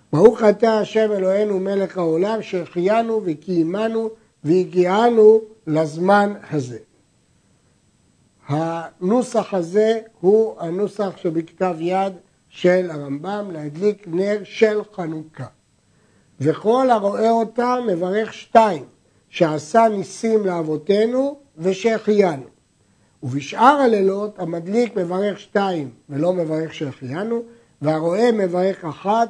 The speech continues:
בלי שהחיינו, שהם מברכים שהחיינו אלא בלילה הראשון. נדגיש, הנוסח להדליק נר של חנוכה, יש שטענו שבירושלמי נאמר על הדלקת נר, ותלוי הדבר בדיון הגדול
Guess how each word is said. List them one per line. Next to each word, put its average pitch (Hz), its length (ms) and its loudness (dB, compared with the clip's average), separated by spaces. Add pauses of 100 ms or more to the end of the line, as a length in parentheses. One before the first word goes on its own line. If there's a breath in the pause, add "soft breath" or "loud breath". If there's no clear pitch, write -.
בלי 175 240 -4
שהחיינו, 180 720 -4 (280 loud breath)
שהם 226 460 0
מברכים 208 500 -2
שהחיינו 214 840 0 (100)
אלא 240 300 2 (220)
בלילה 185 580 -2
הראשון. 170 420 -10 (880)
נדגיש, 180 640 2 (160)
הנוסח 208 600 0
להדליק 185 760 0
נר 185 240 0
של 175 260 -8
חנוכה, 175 640 -6 (400 soft breath)
יש 208 260 2
שטענו 202 640 -2
שבירושלמי 190 880 -4
נאמר 180 580 -6
על 226 240 6
הדלקת 156 580 -4 (100)
נר, 208 300 -4
ותלוי 185 460 0
הדבר 180 480 -6
בדיון 160 500 -6
הגדול 165 520 -2